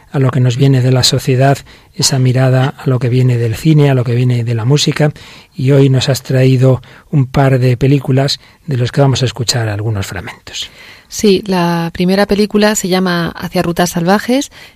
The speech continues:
Speaker 2: y bueno, es una película del año dos mil siete, estadounidense, dirigida por Sean Penn, basada en un libro. Pero bueno, nos narra un poco la historia de un chico que se, que se lanza a la aventura, ¿no? Un poco abandonando, pues, lo que es la vida civilizada, ¿no? Él tiene el, como el deseo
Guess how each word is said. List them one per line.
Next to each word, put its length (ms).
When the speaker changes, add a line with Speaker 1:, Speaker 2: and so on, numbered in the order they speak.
Speaker 2:
y 260
bueno, 180
es 60
una 80
película 360
del 280
año 180
dos 180
mil 160
siete, 460
estadounidense, 920
dirigida 520
por 180
Sean 240
Penn, 260
basada 320
en 140
un 100
libro. 380
Pero 560
bueno, 360
nos 160
narra 240
un 80
poco 200
la 80
historia 360
de 80
un 80
chico 260
que 160
se, 320
que 140
se 100
lanza 240
a 20
la 60
aventura, 400
¿no? 160
Un 80
poco 240
abandonando, 800
pues, 180
lo 100
que 120
es 80
la 100
vida 580
civilizada, 600
¿no? 160
Él 100
tiene 200
el, 140
como 180
el 60
deseo 440